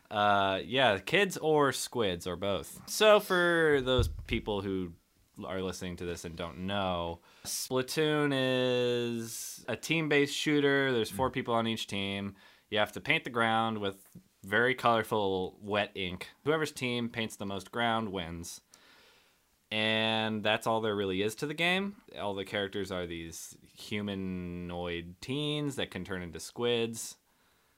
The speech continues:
Speaker 1: Uh, they're all very stylish. It's all very aquatic themed. There is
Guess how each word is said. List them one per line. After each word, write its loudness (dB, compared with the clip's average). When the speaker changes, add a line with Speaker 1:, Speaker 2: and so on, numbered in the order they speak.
Speaker 1:
Uh, -4
they're -2
all 2
very 0
stylish. 0
It's -16
all 0
very -2
aquatic -4
themed. -8
There -2
is -2